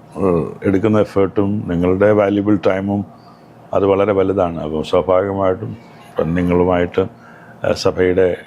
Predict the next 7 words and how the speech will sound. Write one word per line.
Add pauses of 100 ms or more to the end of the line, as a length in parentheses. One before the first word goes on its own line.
(160)
കാര്യങ്ങൾ, (600)
ഏഹ്, (380)
ഹൃദയത്തിൽ
നിന്നും
സംസാരിക്കുന്നത്, (680)
ഞാനൊരു (800)
വളരെ